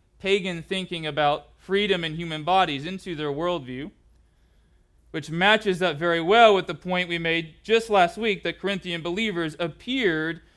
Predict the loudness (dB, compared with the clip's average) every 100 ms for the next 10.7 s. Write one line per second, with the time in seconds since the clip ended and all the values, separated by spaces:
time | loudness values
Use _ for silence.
0 | _ -10 -6 -4 -2 2 2 4 4 6
1 | 6 4 0 -4 0 2 4 2 -2 -4
2 | -4 -6 -2 4 4 4 0 -2 -6 -10
3 | _ _ -6 -4 -2 4 4 4 -2 -4
4 | -6 -8 -2 -2 0 -2 -2 -4 -4 -4
5 | -8 -12 _ _ -4 0 0 0 -2 -2
6 | -2 -4 -6 0 0 0 -8 -16 -20 -20
7 | _ _ _ _ _ 4 4 4 0 -2
8 | 0 0 0 0 0 2 0 -2 -4 -12
9 | -20 _ _ -16 -4 -2 0 4 4 4
10 | -2 -4 -2 -2 -2 -6